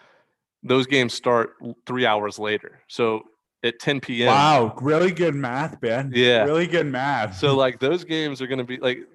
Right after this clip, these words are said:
Speaker 1: they're gonna be at seven P M and ten P M. So, like, you get a whole extra, you know, six hours of college baseball, um, while, you know, the East Coast teams have already wrapped up for the day. So I love West Coast regionals and super regionals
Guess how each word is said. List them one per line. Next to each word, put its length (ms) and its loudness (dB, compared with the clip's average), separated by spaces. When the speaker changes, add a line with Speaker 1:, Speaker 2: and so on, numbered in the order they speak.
Speaker 1:
they're 120 -8
gonna 120 -2
be 140 -2
at 80 -6
seven 400 -2
P 240 -4
M 200 -2
and 120 -10
ten 220 -4
P 200 -6
M. 140 -6
So, 200 -6
like, 180 -6
you 80 -16
get 160 -2
a 60 0
whole 300 -2
extra, 480 -2
you 80 -6
know, 80 -2
six 400 -4
hours 340 2
of 80 -14
college 320 0
baseball, 600 -4
um, 460 -6
while, 580 0
you 60 -8
know, 80 -6
the 140 -12
East 200 -10
Coast 220 -4
teams 180 -10
have 80 -10
already 220 -2
wrapped 300 -4
up 120 -2
for 120 -10
the 80 -8
day. 200 -8
So 140 -4
I 60 4
love 340 4
West 260 -4
Coast 280 -6
regionals 420 -10
and 100 -14
super 300 -16
regionals 460 -14